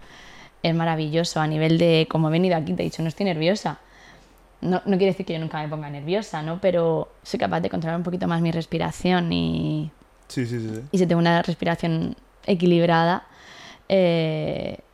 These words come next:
Speaker 2: Sí, eres capaz de controlar eso.
Speaker 1: Exacto.
Speaker 2: Hostia, entonces el yoga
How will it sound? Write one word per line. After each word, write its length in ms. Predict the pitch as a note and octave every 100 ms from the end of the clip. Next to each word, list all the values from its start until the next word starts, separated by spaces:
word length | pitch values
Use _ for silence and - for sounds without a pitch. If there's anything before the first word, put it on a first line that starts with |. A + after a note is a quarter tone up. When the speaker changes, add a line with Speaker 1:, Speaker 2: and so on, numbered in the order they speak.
| _ _ -
Speaker 2:
Sí, 180 | - A#2+
eres 140 | A2
capaz 160 | G#2+ G2
de 100 | G2+
controlar 480 | G2 F#2 F#2+ F#2+ F#2
eso. 560 | - F#2 F2+ E2+ E2 -
Speaker 1:
Exacto. 540 | G3 F2+ E2+ - F#3
Speaker 2:
Hostia, 200 | F#2+ -
entonces 260 | F#2+ F#2 A2
el 160 | F#2+ F#2+
yoga 420 | G2+ G#2 B2